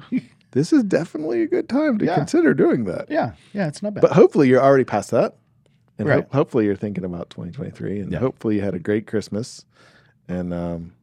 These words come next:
Speaker 2: so we just wanted to do a quick little shout out to you guys and say hello and tell you Merry Christmas and also give you a little bit of wisdom for this week. Um, we actually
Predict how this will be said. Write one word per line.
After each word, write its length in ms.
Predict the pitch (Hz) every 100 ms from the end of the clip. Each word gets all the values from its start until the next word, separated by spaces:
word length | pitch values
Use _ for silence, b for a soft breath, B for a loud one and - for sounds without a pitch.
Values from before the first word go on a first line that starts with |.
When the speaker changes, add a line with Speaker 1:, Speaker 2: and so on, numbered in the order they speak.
| _ b b b b
Speaker 2:
so 180 | - 120
we 180 | 123 170
just 160 | 156 143
wanted 280 | 120 107
to 60 | 104
do 100 | 104
a 60 | 95
quick 360 | 123 110 -
little 400 | 107 101 90 90 _
shout 320 | - 117 110
out 200 | 98 -
to 100 | 107
you 100 | 113
guys 320 | 120 92 95
and 100 | 101
say 140 | 95 101
hello 460 | 92 104 113 104
and 160 | 98 92 b b b b b b
tell 140 | 147
you 80 | 139
Merry 180 | 139 127
Christmas 460 | 139 123 143 160
and 120 | 120 120
also 280 | 123 127
give 180 | 117 123
you 80 | 120
a 40 | 113
little 160 | 117
bit 100 | 107
of 80 | 104
wisdom 380 | 110 131 117 107
for 120 | 107
this 220 | 101 -
week. 380 | 98 101 - _ -
Um, 500 | 101 95 92 92 -
we 160 | 113 107
actually 300 | - 101